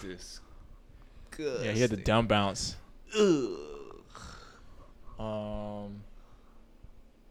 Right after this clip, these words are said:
Speaker 2: yeah, I don't know.
Speaker 1: I'm sorry for that. I'm not doing that right
Speaker 2: We'll
Speaker 1: now.
Speaker 2: see. Maybe U C L A will get some fire recruits. I don't know. I think the Pac-twelve in general just needs to, like,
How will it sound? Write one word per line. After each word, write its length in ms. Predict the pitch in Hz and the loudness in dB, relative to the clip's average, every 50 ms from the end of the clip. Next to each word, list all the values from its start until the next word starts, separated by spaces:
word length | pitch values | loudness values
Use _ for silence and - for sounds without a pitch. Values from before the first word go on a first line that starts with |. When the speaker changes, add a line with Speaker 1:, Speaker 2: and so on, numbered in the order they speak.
| - _ - - - _ _ - - | -20 _ -20 -20 -20 _ _ -20 -16
Speaker 2:
yeah, 80 | - | -14
I 40 | 90 | -12
don't 80 | 87 87 | -10 -10
know. 60 | 85 - - - - - - | -10 -10 -10 -12 -12 -16 -16
Speaker 1:
I'm 80 | 101 - | -16 -16
sorry 200 | - 80 71 71 | -14 -14 -12 -12
for 120 | 73 - - | -12 -12 -14
that. 240 | - - - - - - - - - | -12 -12 -14 -14 -16 -16 -18 -18 -10
I'm 60 | - | -8
not 180 | - - - - | -6 -6 -6 -8
doing 140 | - - - - | -12 -12 -12 -12
that 60 | - | -12
right 80 | - - | -10 -8
Speaker 2:
We'll 80 | - 127 | 0 2
Speaker 1:
now. 40 | 139 | 4
Speaker 2:
see. 220 | 139 139 - 127 120 | 4 6 6 6 8
Maybe 220 | 120 123 131 135 | 8 8 8 10
U 80 | 135 135 | 10 10
C 120 | 131 - | 10 10
L 60 | 127 127 | 10 10
A 80 | 123 | 10
will 120 | 120 117 113 | 10 10 10
get 240 | 110 117 113 104 | 10 8 8 8
some 200 | - - 110 107 104 | 6 -2 -4 -4 -6
fire 280 | - - 107 107 110 107 | 0 4 4 6 6 4
recruits. 280 | 104 - - 107 104 | 2 0 0 0 0
I 60 | 107 107 | 0 0
don't 100 | 107 104 | 2 2
know. 60 | 101 | 2
I 40 | 107 | 2
think 140 | - 135 127 | 4 4 4
the 40 | 117 | 6
Pac-twelve 400 | - 135 110 107 - 110 107 104 | 6 6 6 6 4 2 0 0
in 80 | 104 101 | 0 -4
general 240 | 104 104 104 101 | -4 -4 -4 -4
just 140 | 98 98 - 107 | -6 -8 -8 -8
needs 140 | 104 101 | -8 -6
to, 60 | 98 95 | -6 -4
like, 220 | 95 92 90 87 | -4 -4 -4 -6